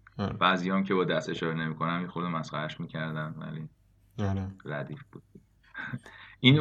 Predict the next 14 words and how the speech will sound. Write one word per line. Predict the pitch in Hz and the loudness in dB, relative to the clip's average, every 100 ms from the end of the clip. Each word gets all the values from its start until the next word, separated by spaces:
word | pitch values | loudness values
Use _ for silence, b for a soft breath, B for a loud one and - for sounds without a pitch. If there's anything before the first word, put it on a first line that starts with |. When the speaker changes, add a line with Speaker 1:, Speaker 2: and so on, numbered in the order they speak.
| 101 | 8
Speaker 2:
اینا | 123 139 | 10 12
واقعاً | 127 127 131 | 12 12 12
آخه | 135 | 12
مهمه | 127 110 120 107 | 8 8 8 8
که | 98 | 8
از | 90 87 | 6 8
اول | 87 85 82 | 6 6 4
فصل | 80 80 | 2 2
تیمو | - 82 78 | -2 -4 -2
ببندن | 73 73 73 73 71 - 73 | -2 -2 -4 -4 -6 -10 -2
و | 78 73 | 0 0
تیمو | - 78 | -2 -6
تمرین | 78 76 73 73 | -4 -4 -4 -6
بدن. | 71 - | -10 -10